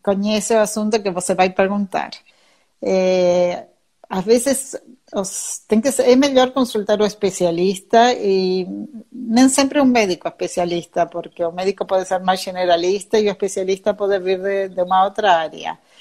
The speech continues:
Eh, uma forma de, de escolher, não, não existe uma forma de escolher os bons médicos, nem para, nem como paciente. Você quer escolher o melhor restaurante, você tem um guia. Você quer escolher o melhor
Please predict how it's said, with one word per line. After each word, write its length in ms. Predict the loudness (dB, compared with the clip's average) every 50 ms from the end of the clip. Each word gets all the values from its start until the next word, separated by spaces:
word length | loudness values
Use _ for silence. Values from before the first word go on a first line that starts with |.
| -20 -20 _ _ _ _ _ _
Eh, 380 | -4 -2 0 2 2 2 0 -2 -4 -6 -8 -10 -8 -2
uma 300 | 2 4 6 6 6 4
forma 540 | 6 6 6 6 6 4 4 4 4 4
de, 460 | 4 2 0 0 -2 -2 -4 -6 -10 -14 _ _ _ _ _ _ _ _ _ _ _ _ _ _ _ -12
de 140 | -10 -10
escolher, 840 | -10 -10 -12 -16 -2 2 4 4 4 6 4 6 6 6 4 2 0
não, 200 | -2 -2 0 0
não 100 | 0 0
existe 440 | 2 0 0 -2 0 2 2 0 2
uma 280 | 2 2 4 4 4 2
forma 440 | 2 4 4 4 4 4 0 0 0
de 160 | 0 0 -2
escolher 480 | -2 -4 -4 -6 -4 -2 -2 -2 0 0
os 180 | -2 -2 -4 -4
bons 300 | -2 -2 -2 -2 -2 -4
médicos, 540 | -6 -4 -4 -2 -2 -4 -2 0 0 0
nem 240 | 2 2 0 0 0
para, 460 | 0 2 2 4 4 2 2 0 0
nem 240 | -2 -4 -4 -6 -6
como 220 | -6 -6 -6 -6 -6
paciente. 680 | -6 -6 -6 -4 -4 -4 -4 -8 -12 -12 -12 -12 -12
Você 480 | -12 -10 -8 -4 0 2 2 2 2 -2 _ _ _ _ _ _ 2
quer 160 | 4 4 6
escolher 460 | 4 2 2 0 -2 -2 0 0 0
o 60 | 0
melhor 280 | 0 -2 -2 -2 -2 -2
restaurante, 580 | -2 -4 -6 -4 -4 -2 0 -2 0 -2 -2
você 240 | -2 -2 -2 -2 -2
tem 120 | -2 -2 -2
um 100 | -2 -2
guia. 280 | -4 -4 -6 -6 -8
Você 220 | -8 -8 -8 -6 -6
quer 140 | -4 -4 -4
escolher 460 | -4 -4 -4 -2 -2 0 0 0 0
o 60 | 0
melhor 680 | 0 -2 -2 -2 0 2 4 4 6 6 4 4 0